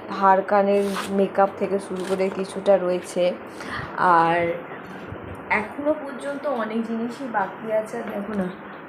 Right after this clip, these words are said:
ওরা ঘুমিয়ে গেছে, ভিডিওটা করতে পারিনি। খুবই ক্লান্ত, পিঠ মারাত্মক যন্ত্রণা হচ্ছে। আর না, যে না, ভিডিওটা শেষ করতে হবে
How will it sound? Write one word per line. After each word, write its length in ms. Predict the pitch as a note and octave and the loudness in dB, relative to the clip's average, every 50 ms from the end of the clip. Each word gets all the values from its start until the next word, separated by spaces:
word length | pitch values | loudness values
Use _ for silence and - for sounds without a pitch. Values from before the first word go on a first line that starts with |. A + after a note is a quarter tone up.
| - - - - - - - | -16 -16 -16 -16 -14 -8 -4
ওরা 200 | F#3+ G3 G3+ G3+ | 0 2 2 2
ঘুমিয়ে 460 | G3 F#3 F#3+ G3 G3+ G3+ G3+ G3 G3 | 2 2 2 2 2 2 2 2 0
গেছে, 400 | F#3 F3+ F3+ F3+ - - - F3 E3 E3+ - - - - - - - - - - - - - - - - G3+ | 0 -2 -4 -6 -8 -12 -12 -12 -12 -12 -12 -14 -14 -14 -14 -14 -14 -14 -14 -14 -14 -14 -14 -12 -10 -10 -6
ভিডিওটা 420 | F#3+ G3 F#3+ F#3+ F#3+ F#3+ F#3+ G#3 G#3 G#3 | -6 -6 -6 -4 -4 -4 -4 -4 -6 -6
করতে 260 | F#3+ F3 - - G3 G3 - | -8 -8 -8 -6 -6 -4 -4
পারিনি। 380 | F#3 F3 E3+ F3+ F#3 F#3 G#3 B3 - - - - - - - - - | -4 -4 -4 -6 -6 -8 -8 -10 -10 -12 -14 -14 -14 -14 -14 -12 -10
খুবই 260 | - G3+ F#3+ A3 A#3+ - - | -8 -8 -8 -8 -8 -8 -2
ক্লান্ত, 400 | A#3 G#3+ G3 G3 G3 G3 G3 A3 | 2 2 2 2 2 -2 -4 -6
পিঠ 460 | A3 A3 - G3 G3+ G3+ G3+ G3 F#3 | -6 -6 -6 -6 -6 -4 -4 -4 -4
মারাত্মক 400 | F3+ F3 F3+ F3+ - - G3 G3+ | -4 -4 -6 -6 -8 -6 -6 -6
যন্ত্রণা 460 | G#3 G3 F#3+ F#3 F#3 F3+ F#3+ F#3 F#3+ | -6 -4 -4 -6 -6 -6 -6 -6 -6
হচ্ছে। 500 | F#3+ F#3+ F#3+ F#3+ - - - - G3+ G3+ | -6 -6 -8 -8 -10 -10 -10 -8 -8 -6
আর 100 | G3 F#3+ | -6 -6
না, 200 | F#3+ F#3 F#3 F#3+ | -6 -6 -6 -6
যে 120 | G3 G3+ G#3 | -4 -4 -4
না, 120 | G#3 G3+ | -4 -6
ভিডিওটা 420 | F#3 F3+ F3 E3 F3 F3+ F#3 G3 | -6 -8 -10 -10 -10 -10 -10 -10
শেষ 260 | G3+ - - F#3+ F#3 - | -10 -10 -10 -10 -10 -10
করতে 260 | - - - - G#2 | -10 -10 -10 -8 -8
হবে 80 | G#2 | -8